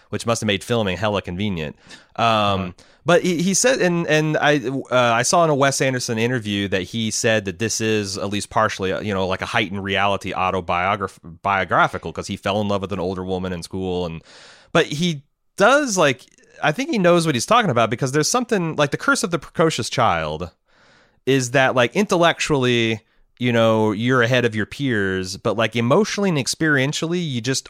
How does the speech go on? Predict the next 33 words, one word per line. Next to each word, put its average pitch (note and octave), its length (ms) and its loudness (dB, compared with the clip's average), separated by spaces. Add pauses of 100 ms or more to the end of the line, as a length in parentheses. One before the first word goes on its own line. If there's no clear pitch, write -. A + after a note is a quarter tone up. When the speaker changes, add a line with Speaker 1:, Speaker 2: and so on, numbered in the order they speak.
Speaker 1:
aren't. F#2+ 560 -2
And B2 340 0 (420)
they're, A#2+ 840 2
like, A#2 260 -2
the A#2+ 120 -2
clash F3 520 0
of A#2+ 140 -4
those, A#2 240 4
I G#2 80 2
think, A#2 480 -4
was, G2+ 200 0
like, G2 240 2
almost G3+ 440 2
painfully B2+ 480 -2
uncomfortable G#2 560 -4
to F#2 80 -2
watch G2 560 0
when F#2+ 640 -2
they G2 100 -2
were G2 100 -2
doing G2+ 300 -4
the F#2 120 -4
after F#2+ 680 -2 (180)
Serpico F#2+ 1000 0
dinner, F#2+ 580 -2 (280)
you F#2+ 80 -4
know, G2 80 0
that's F#2 140 -2
supposed A#2+ 200 -2
to G#2+ 60 -10
be G#2 140 -2
just G2 220 -4
him G2 520 -2